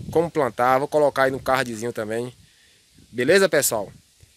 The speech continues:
E vocês também possam continuar acompanhando aí, que semana que vem, se Deus quiser, tem mais colheita. É, no final de tudo eu vou contabilizar qual foi o custo que eu tive, qual f-, se eu tive, obtive lucro. Beleza, pessoal? Então acompanhe, acompanhe o canal,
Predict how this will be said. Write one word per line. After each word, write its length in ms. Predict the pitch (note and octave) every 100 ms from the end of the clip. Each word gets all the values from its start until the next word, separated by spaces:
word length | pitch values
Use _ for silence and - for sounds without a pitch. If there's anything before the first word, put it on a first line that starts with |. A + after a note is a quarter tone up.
| _ _
E 60 | D3+
vocês 360 | E3+ F3 G#3 G#3
também 200 | F#3+ G3
possam 360 | G#3 A3+ A3
continuar 340 | G3+ G3+ G3+ G#3
acompanhando 600 | G#3+ G3 F#3 D#3+ F3 E3
aí, 200 | D#3+ F3
que 340 | - F3+ F3
semana 400 | D3+ E3+ F3 F#3+
que 160 | - D3
vem, 180 | D3+ F3
se 100 | D#3
Deus 200 | F#3+ -
quiser, 260 | C#3+ E3
tem 100 | F3
mais 240 | D#3 D#3 -
colheita. 560 | B2+ B2+ D#3+ E3 D#3+ _ _ _ _ -
É, 140 | C3+
no 140 | D#3+ F#3
final 640 | - D3+ D#3 F3 F#3 E3+ _ _
de 140 | C3+
tudo 380 | C#3+ D#3+ F3+ F#3
eu 60 | E3+
vou 180 | E3+ F3+
contabilizar 840 | F3+ E3+ D#3+ D#3 B2+ C3+ D3+ D#3 _ _ _
qual 140 | - E3+
foi 160 | -
o 80 | F3
custo 360 | - G3 G#3 F#3+
que 80 | D#3+
eu 80 |
tive, 440 | C3+ D#3 E3+ E3+ D#3
qual 160 | F#3
f-, 180 | E3+ -
se 140 | B2+ F3
eu 60 |
tive, 340 | F3 E3 D3+ C3
obtive 440 | D3 D3+ - D3+
lucro. 500 | C#3+ C#3 F3 E3+ E3 D3 _ _ _ _
Beleza, 380 | B2+ D#3+ G3+ F#3+
pessoal? 240 | D#3 C#3+
Então 200 | C#3 G3
acompanhe, 540 | A3+ - A3+ F#3+ E3 D3+
acompanhe 400 | E3 F3 G3 G3
o 60 |
canal, 520 | E3+ C#3 D3 E3+ E3+